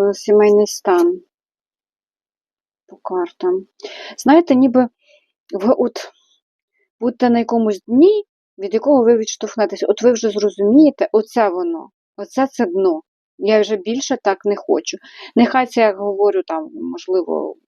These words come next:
голосно, трошки пафосно, да? Но відчуття внутрішнє це таке.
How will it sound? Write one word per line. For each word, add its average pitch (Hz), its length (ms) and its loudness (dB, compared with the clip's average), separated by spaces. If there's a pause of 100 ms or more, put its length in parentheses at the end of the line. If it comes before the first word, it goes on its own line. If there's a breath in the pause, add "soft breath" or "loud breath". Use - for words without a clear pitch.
(160)
голосно, 247 540 2
трошки - 360 -6
пафосно, 233 600 0
да? 233 180 0 (280 loud breath)
Но 233 140 4
відчуття 269 500 2
внутрішнє 214 580 -2
це 233 140 -8
таке. 190 480 -4